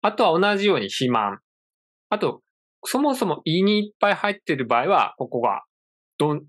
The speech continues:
パンパンになってる状況なので、食べ過ぎだったりとかですね。そもそもここ、胃酸が逆流してくることが問題なので、胃酸がどうしても出、出過ぎるような状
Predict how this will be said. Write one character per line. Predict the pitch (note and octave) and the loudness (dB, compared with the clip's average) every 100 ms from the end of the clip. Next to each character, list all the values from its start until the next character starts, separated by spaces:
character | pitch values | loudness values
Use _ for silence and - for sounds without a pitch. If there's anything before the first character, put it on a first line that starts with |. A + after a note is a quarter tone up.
| - | -6
パ | D3 | -4
ン | C#3+ | -2
パ | C#3+ | 0
ン | |
に | |
な | D3 | 0
っ | D3+ | -2
て | C3 | -4
る | |
状 | G#2+ A2 | -4 -6
況 | G#2+ A2 | -4 -4
な | G2+ | -2
の | |
で、 | G#2+ G#2+ | -2 -2
食 | - A2+ | -2 0
べ | C3+ | 0
過 | C3+ - B2 | 0 -4 -2
ぎ | B2+ B2+ C3+ | -2 -2 -4
だ | |
っ | A#2+ | -4
た | A2+ | -6
り | F2 | -8
と | |
か | - | -8
で | |
す | - | -2
ね。 | F3+ F#3 _ _ - | -2 -2 _ _ -4
そ | C4 | 0
も | B3 | 0
そ | B2+ | -2
も | G#2 | -6
こ | - | -2
こ、 | D3 - | -2 0
胃 | C3 | -2
酸 | - A3+ A#3+ B3 | 0 2 0 0
が | C#4+ | 0
逆 | D3+ C#3+ D#3+ | 0 -2 -2
流 | D3+ | -2
し | |
て | D3 | -2
く | D#3 | -2
る | D#3+ C#3 | 0 0
こ | A#2+ | -2
と | A2+ | -2
が | G#2+ | -2
問 | G#2 A#2 A#2 | -2 -2 0
題 | A#2 A2 | 0 0
な | A2 | -2
の | G2 G2+ | -4 -4
で、 | A#2+ | -4
胃 | C3+ | -4
酸 | B2 A3 A3+ A#3 | -2 -2 -2 -2
が | A#3 A3+ | 0 0
ど | C#3+ D3 | 2 0
う | |
し | C#3+ | 0
て | |
も | B2+ G#2+ | -4 -2
出、 | B2+ B2+ _ | -4 -6 _
出 | - | -6
過 | - F#3+ | -4 -2
ぎ | F#3+ A3 | -2 0
る | |
よ | B2+ | 0
う | G2+ | -2
な | G2 | -6
状 | - | -8